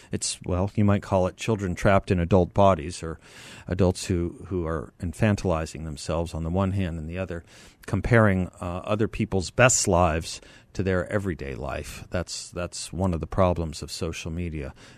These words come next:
No one, I, Bill had three, three things that people said. Bill, my producer, was talking about three things people will never say about themselves in the negative. No one says they're a bad driver. What were the other two?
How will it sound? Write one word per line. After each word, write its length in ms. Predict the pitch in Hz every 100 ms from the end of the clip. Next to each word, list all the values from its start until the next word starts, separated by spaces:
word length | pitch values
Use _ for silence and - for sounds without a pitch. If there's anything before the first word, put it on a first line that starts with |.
| _
No 160 | - 117
one, 180 | 113 -
I, 140 | 107
Bill 300 | - 139 139
had 220 | 123 120
three, 260 | - 131 110 98 320
three 260 | - 113 107
things 460 | - 101 98 -
that 180 | 90 -
people 260 | - 104 92
said. 260 | - 82
Bill, 280 | 80 95 92
my 160 | - 95
producer, 400 | - 90 92 -
was 160 | 90 -
talking 280 | 90 -
about 180 | 95 85
three 160 | - 95
things 320 | - 95 -
people 280 | - 101 82
will 100 | 80
never 240 | 95 85
say 200 | - 98
about 260 | 92 92 90
themselves 480 | 85 - 87 90 90
in 100 | 80
the 60 |
negative. 380 | 87 90 95 92
No 120 | 92
one 120 | 90
says 240 | - 92 82
they're 280 | 85 80 - - - _
a 60 | -
bad 240 | 87 80
driver. 340 | 98 101 95 92
What 200 | 101 -
were 100 | 101
the 160 | 101
other 200 | 98 101
two? 360 | - - 101